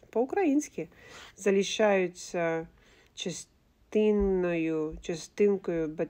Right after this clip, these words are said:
батьківщини, зберігають для кожного українця най-, найпри-,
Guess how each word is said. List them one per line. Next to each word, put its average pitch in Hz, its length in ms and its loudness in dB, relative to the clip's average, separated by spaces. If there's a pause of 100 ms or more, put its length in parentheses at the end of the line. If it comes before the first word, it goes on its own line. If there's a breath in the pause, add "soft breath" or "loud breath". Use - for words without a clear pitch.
батьківщини, 180 1400 -2 (640 soft breath)
зберігають 165 1200 -2
для 170 300 -2 (160)
кожного 165 920 0
українця 165 920 -4
най-, 165 560 -2 (840)
найпри-, 190 1200 -2